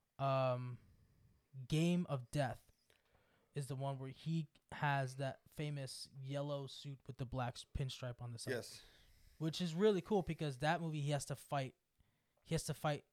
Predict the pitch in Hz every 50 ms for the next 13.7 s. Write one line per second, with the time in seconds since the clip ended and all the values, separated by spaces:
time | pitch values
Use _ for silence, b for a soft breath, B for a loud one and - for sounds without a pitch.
0 | _ - 127 - - 143 147 147 139 127 - - 135 117 - 139 127 - - 156
1 | 143 - - - 117 110 - _ _ _ _ - - 127 127 156 170 165 - -
2 | - 147 147 147 143 139 135 131 117 - _ _ _ - 139 135 131 131 127 123
3 | 123 123 123 - - 147 135 - - 151 143 143 143 139 - 135 120 113 151 143
4 | 135 131 127 127 123 - - 147 135 123 127 127 127 120 117 113 - - 131 123
5 | 127 123 120 120 127 123 117 - 135 123 113 113 - _ _ _ - 143 143 139
6 | 160 143 135 120 - _ _ _ _ - 135 131 139 139 135 135 135 131 127 -
7 | - 127 135 131 131 123 120 117 117 143 - - 156 143 135 - - 151 143 -
8 | - 160 147 143 131 131 139 147 143 139 - - 151 143 143 139 - - - -
9 | 170 180 156 139 135 139 143 147 143 139 - 151 139 135 135 135 127 123 - _
10 | - 135 135 131 127 127 123 - 147 135 131 123 120 131 127 127 120 113 110 110
11 | 107 - 113 107 104 104 - - - 113 113 113 107 107 117 117 113 113 110 104
12 | 104 107 135 135 139 135 131 131 131 131 135 123 113 117 135 127 127 127 120 -
13 | - - 143 135 131 - - 135 123 135 123 - 131 127